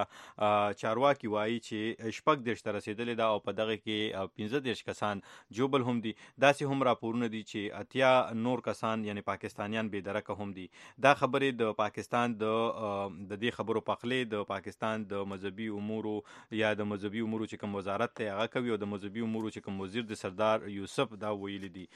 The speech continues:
بل خوا خو د دې سره سم تازه چې کوم دغه پیښې په ایران، د سعودي عرب کې مخې ته راغلي دي، ایران په هغې باندې سختې نیوکې کړې دي، ځکه چې په دغه کې د ایران هم د یو نیم سل نه زیات کسان یا زیات وګړي مړه شوي دي. ایران په دغه پیښه کې چې کوم خلک و-،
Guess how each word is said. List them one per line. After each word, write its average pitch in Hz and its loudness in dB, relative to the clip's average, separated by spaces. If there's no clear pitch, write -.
بل 156 8
خوا 156 12
خو 127 2
د 120 2
دې 147 2
سره 120 0
سم 147 0
تازه 117 6
چې 110 -8
کوم 110 -2
دغه 104 2
پیښې 117 0
په 110 0
ایران، 104 0
د 110 -14
سعودي 104 -2
عرب 117 0
کې - -4
مخې 110 -4
ته 104 2
راغلي 113 -2
دي، 110 -4
ایران 131 4
په 127 6
هغې 120 2
باندې 104 -2
سختې - -2
نیوکې 110 0
کړې 104 -6
دي، 95 -10
ځکه 139 2
چې 135 4
په 110 2
دغه 127 6
کې 123 2
د - -
ایران 120 6
هم 127 2
د 107 -2
یو 104 0
نیم 131 -2
سل 117 2
نه 95 -4
زیات 120 2
کسان 113 0
یا 101 -4
زیات 113 0
وګړي 113 -2
مړه 101 -2
شوي 104 -2
دي. 95 -8
ایران 135 8
په 123 4
دغه 113 2
پیښه 123 -2
کې 120 2
چې - -6
کوم 104 -6
خلک 123 2
و-، 107 0